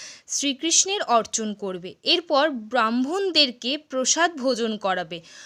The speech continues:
অশৌচাদিতে এখনও এই ব্রত কখনো ত্যাগ করবে না। যে সকল ব্যক্তি স্বর্গে যেতে চায়, তাদের সারা জীবন এই ব্রত পালন করা উচিত।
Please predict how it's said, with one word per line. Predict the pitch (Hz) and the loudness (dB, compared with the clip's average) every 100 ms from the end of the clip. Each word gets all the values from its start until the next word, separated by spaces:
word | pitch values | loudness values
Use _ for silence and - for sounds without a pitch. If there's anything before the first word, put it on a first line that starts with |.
| - - _ | -20 -20 _
অশৌচাদিতে | - 285 370 - 285 254 262 226 220 202 220 320 - - - _ _ _ _ - | -2 0 2 2 2 0 0 -2 -4 -6 -2 -2 -4 -18 -20 _ _ _ _ -10
এখনও | 220 - 247 254 359 480 - _ | -10 -4 -2 0 -2 -6 -18 _
এই | 254 254 | -4 -4
ব্রত | 208 240 240 320 302 | -2 -4 -2 -4 2
কখনো | 214 - 285 392 415 - _ | 0 0 -2 2 0 -2 _
ত্যাগ | 240 202 - | 4 4 0
করবে | 190 175 170 | -8 -8 -12
না। | 156 165 - _ - | -14 -18 -20 _ -8
যে | 240 349 | 2 4
সকল | - 285 240 240 415 302 165 _ _ _ - | 4 4 2 4 4 4 0 _ _ _ -4
ব্যক্তি | 247 247 _ 339 | -2 -2 _ 0
স্বর্গে | 294 - 214 208 254 | 0 0 0 0 -2
যেতে | 269 285 302 | -2 -4 -2
চায়, | 320 349 427 | 0 -2 2
তাদের | 254 226 269 | 0 2 0
সারা | - 240 220 285 | 0 0 0 0
জীবন | 294 302 359 | 0 -4 -6
এই | 285 240 | -4 -6
ব্রত | 202 202 285 | -4 -6 -8
পালন | 302 202 196 208 | -2 -2 -2 -8
করা | 220 233 254 | -6 -6 -8
উচিত। | 202 - | -8 -10